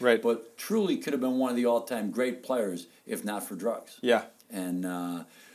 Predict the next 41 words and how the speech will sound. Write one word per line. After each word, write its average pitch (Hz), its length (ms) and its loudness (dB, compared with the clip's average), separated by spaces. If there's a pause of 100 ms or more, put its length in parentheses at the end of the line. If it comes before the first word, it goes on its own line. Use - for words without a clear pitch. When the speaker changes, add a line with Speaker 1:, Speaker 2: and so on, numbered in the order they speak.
Speaker 2:
so, - 100 -10
you 165 120 -4
know, 165 100 -2
I 156 60 0
grew 156 200 0
up 202 140 -2
in 175 80 -4
the 135 80 2
game, 110 320 -2 (440)
um, 101 520 -4
and, 101 120 -6
and 101 360 -4
have 107 220 -6
a 110 120 2
long 117 320 -2
association 131 760 -4
with 101 160 -2
it. 139 120 -2
And, 117 200 0 (380)
uh, 110 560 -4
I 104 80 -6
coached, - 540 -4
uh, 117 460 -2 (100)
coming 147 240 -2
out 135 160 0
of - 80 -10
college. 131 400 -2
I, 120 80 0
I 120 80 0
went 110 160 -4
to - 40 -10
King's 131 300 0
College 127 420 -2
in 107 80 -4
Wilkes-Barre, 110 440 -2
Pennsylvania, 104 680 -2
and, 98 180 -2 (360)
um, 92 580 -4
Division 110 360 -4
Three 110 220 -6
school, - 460 -4